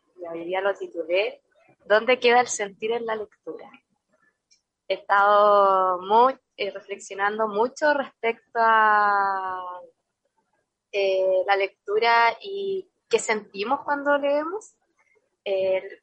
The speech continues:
como la experiencia lectora. Y hace rato yo creo que lo he hablado con ustedes,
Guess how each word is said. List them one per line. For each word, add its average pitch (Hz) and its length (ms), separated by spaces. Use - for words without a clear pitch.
como 185 400
la 190 100
experiencia 220 680
lectora. 233 680
Y 202 140
hace 196 220
rato 196 300
yo 302 180
creo 302 280
que 285 160
lo 277 120
he 277 40
hablado 277 380
con 277 140
ustedes, 277 500